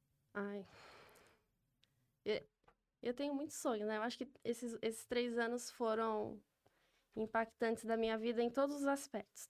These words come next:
Profissionalmente, foi muito bom. Pessoalmente, nem tanto. É, foram mudanças muito grandes da minha vida, mas eu acho que, é... sonho é sempre aprimorar e crescer profissionalmente falando, a gente sempre quer.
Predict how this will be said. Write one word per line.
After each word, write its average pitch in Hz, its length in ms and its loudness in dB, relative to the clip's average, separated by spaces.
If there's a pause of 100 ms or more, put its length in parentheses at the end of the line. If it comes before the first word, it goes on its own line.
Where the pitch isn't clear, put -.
(100)
Profissionalmente, 214 1120 0
foi 208 180 0
muito 196 240 -2
bom. 202 320 0 (480)
Pessoalmente, 220 600 2
nem 202 160 4
tanto. 285 580 4 (460)
É, 214 140 2
foram 226 260 4
mudanças 226 460 2
muito 269 260 2
grandes 226 300 2
da 226 100 2
minha 220 200 2
vida, 240 360 0
mas 240 220 2
eu 240 40 8
acho 240 220 2
que, 233 400 -2 (760)
é... 190 520 0 (460)
sonho 330 480 8
é 247 160 6
sempre 285 480 2
aprimorar 220 580 4
e 208 40 -2
crescer 220 340 0
profissionalmente 214 760 0
falando, 214 460 4
a 220 80 0
gente 220 200 -2
sempre 240 280 -2
quer. 196 380 -2